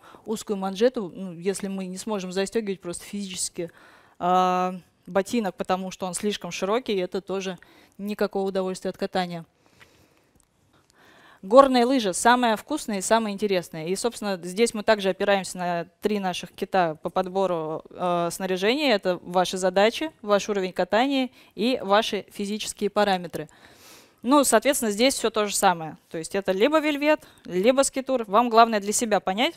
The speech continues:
что вам нужно от снаряжения, и уже исходя из этого вы выбираете,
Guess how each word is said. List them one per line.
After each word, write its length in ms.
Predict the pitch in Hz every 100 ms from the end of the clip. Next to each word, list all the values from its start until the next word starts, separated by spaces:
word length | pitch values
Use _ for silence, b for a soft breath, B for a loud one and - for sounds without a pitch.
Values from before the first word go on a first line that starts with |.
| _
что 260 | - - 233
вам 180 | 208 202
нужно 280 | 196 180 175
от 100 | -
снаряжения, 640 | 208 202 220 330 339 285
и 320 | - 240 285
уже 260 | 208 202 220
исходя 400 | 214 214 202 202
из 100 | 190
этого 320 | 240 285 208
вы 200 | 175 226
выбираете, 600 | 202 180 185 196 202 185